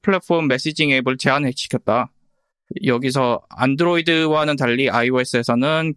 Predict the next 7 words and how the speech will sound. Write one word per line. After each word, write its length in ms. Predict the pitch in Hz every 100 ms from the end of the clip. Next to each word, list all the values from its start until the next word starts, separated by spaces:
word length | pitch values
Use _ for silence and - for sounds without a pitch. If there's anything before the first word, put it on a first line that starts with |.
| _ _ -
그 120 | 117
서드파티 520 | 143 151 170 165 147
개발자가 760 | - 123 131 - 117 143 135 113 _ _ -
에스엠에스에 640 | 131 - 160 160 151 147
접근할 800 | 127 123 - _ - 151 156 170
수도 220 | 170 - 175
없고, 460 | 117 - 151 104